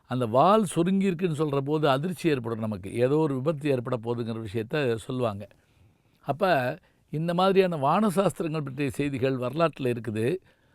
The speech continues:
ஆனா இவர் கொஞ்சம் சுவாரஸ்யமா சொல்றார், அவ்வளவுதான். நான் இதுக்கான விடைகளை எல்லாம் நம்முடைய YouTube சேனல்ல சொல்லியிருக்கிறேன். இந்த செய்திகளை எல்லாம் நீங்க பார்க்கணும்னு சொன்னா மறக்காம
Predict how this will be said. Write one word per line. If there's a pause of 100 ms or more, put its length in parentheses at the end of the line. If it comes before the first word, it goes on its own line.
(140)
ஆனா
இவர்
கொஞ்சம்
சுவாரஸ்யமா
சொல்றார்,
அவ்வளவுதான். (840)
நான்
இதுக்கான
விடைகளை
எல்லாம்
நம்முடைய
YouTube
சேனல்ல
சொல்லியிருக்கிறேன். (520)
இந்த
செய்திகளை
எல்லாம்
நீங்க
பார்க்கணும்னு
சொன்னா (420)
மறக்காம